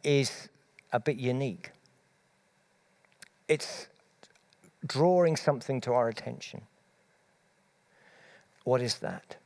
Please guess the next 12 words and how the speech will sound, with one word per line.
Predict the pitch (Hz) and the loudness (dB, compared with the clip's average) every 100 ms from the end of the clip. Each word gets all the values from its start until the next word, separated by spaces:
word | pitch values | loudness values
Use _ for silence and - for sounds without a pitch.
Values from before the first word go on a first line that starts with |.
| _ _ _ _ _ _ _ _ _ - | _ _ _ _ _ _ _ _ _ -16
Well, | - | -14
firstly, | - 175 180 - 160 131 | -6 2 2 2 -4 -2
that | 135 | -2
God | 139 131 127 - | 0 2 2 -2
personally | - - 127 123 - 139 131 139 135 | -8 -4 0 -2 -2 -6 -2 -2 -2
wants | 110 110 107 - - | -2 -2 -2 -8 -10
you | 107 110 131 | -6 -2 0
and | 135 | 2
I | 110 104 101 | 2 0 -2
to | - | -8
follow | 107 - 110 104 | -10 -4 -2 -2
him. | 95 87 92 | -6 -10 -14